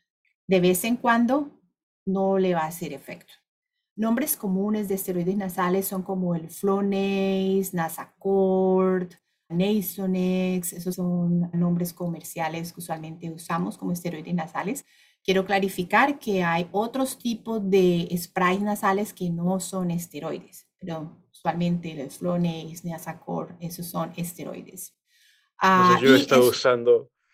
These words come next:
Speaker 1: Ajá.
Speaker 2: yo he estado usando lo, el, el esteroide nasal completamente mal.
Speaker 1: Ah, <laughs> sí, tienes que usarlo todos los días. Usualmente ellos empiezan a tener mayor efecto si se un-,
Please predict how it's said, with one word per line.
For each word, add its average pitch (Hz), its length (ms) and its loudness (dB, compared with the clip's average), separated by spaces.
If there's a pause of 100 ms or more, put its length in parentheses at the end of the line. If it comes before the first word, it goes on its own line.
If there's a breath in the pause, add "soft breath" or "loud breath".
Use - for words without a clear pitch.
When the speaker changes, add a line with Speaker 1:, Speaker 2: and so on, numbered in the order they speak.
Speaker 1:
Ajá. 202 360 4 (360)
Speaker 2:
yo - 60 2
he 131 40 6
estado 131 320 8
usando 131 420 4
lo, 110 340 2
el, 104 240 -2
el 98 380 -4
esteroide 117 420 6
nasal 110 380 4
completamente 107 720 0
mal. 95 320 -12 (400)
Speaker 1:
Ah, 226 160 0
<laughs> - 1500 -14
sí, 214 360 4 (260 soft breath)
tienes 220 320 2
que 262 80 2
usarlo 220 420 2
todos 214 200 0
los 208 180 0
días. 185 340 2
Usualmente 208 920 -2 (300 soft breath)
ellos 202 360 0
empiezan 202 520 0
a 202 140 -6
tener 185 280 -2
mayor 190 380 2
efecto 208 560 -4
si 240 180 -4
se 180 260 0
un-, 180 400 0